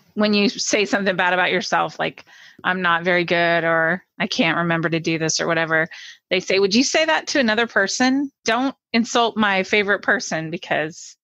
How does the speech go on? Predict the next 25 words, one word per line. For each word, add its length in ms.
this 200
is 180
so, 460
but 200
we 140
do 200
have 240
a 60
lot 200
of 140
those, 540
um, 180
scripts 540
or 60
whatever 260
you'd 240
call 260
them 220
in 180
your 140
head. 560
So 160
can 240
you 400
give, 460